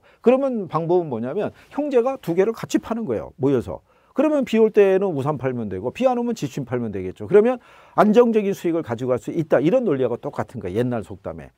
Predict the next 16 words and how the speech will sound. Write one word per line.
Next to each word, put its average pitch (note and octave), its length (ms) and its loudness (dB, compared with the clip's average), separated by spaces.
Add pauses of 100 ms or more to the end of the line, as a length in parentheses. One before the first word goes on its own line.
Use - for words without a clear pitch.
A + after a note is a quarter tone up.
그죠? D3 280 0 (260)
그래서 G3+ 200 4
우리가 E3+ 440 2 (260)
분산 A3 440 2
투자를 E3+ 320 0
하는 C#3 180 -4
이유는 A#2 320 -2 (340)
이렇게 G#3 440 4
해서 G3+ 200 2
우리가 C3+ 360 -2
줄여나갈 C3+ 500 -2
수 A2 140 -12
있다라고 G#2+ 420 -4
얘기하는 G2+ 380 -4
경우죠. D#2 440 -14
그죠? A2+ 320 -6